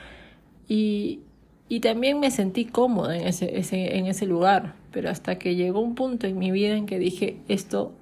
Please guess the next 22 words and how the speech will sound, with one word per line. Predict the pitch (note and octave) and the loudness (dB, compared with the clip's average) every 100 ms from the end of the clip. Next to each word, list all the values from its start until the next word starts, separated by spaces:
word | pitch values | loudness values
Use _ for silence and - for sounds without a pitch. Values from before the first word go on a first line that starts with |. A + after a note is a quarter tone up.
| - | -6
no | F#3+ F#3 F#3 | -2 0 0
puede | F#3 F3+ | 0 0
ser, | - F#3 F3+ | -2 -4 -2
no | F#3 | -4
puedo | F3+ F#3+ G3 G#3+ | -4 -2 -2 -2
pasarme | G3 - F#3+ F#3+ | -4 -4 -4 -2
la | |
vida | F#3 F#3 F#3 | 2 2 2
así, | F3+ A3+ A#3 - - - - - | -2 -2 -4 -6 -16 -18 -12 -4
porque | G3+ G#3 | 0 4
esto | G#3 G3+ G3+ | 2 2 0
no | G3 | 2
me | F#3+ F#3 | 2 2
hace | F3+ F3+ | 2 -2
plenamente | F#3 F#3 F3 F3 F3 F3+ | -2 0 0 0 -2 -2
feliz". | F3 F3+ F#3 E3+ - - - - - | -4 -2 0 -2 -4 -12 -20 -12 -4
Entonces, | G3 A3 A3+ B3 B3 - - - - - _ | 0 2 4 2 2 -6 -20 -20 -20 -20 _
tuve | A3+ A#3 | 4 6
las | A3+ G#3 | 6 6
agallas | G#3 G3+ G3+ G#3 G#3 | 4 4 4 4 2
que | - F#3 | -2 -2
sí, | - B3 C#4 D4+ | 0 0 0 -2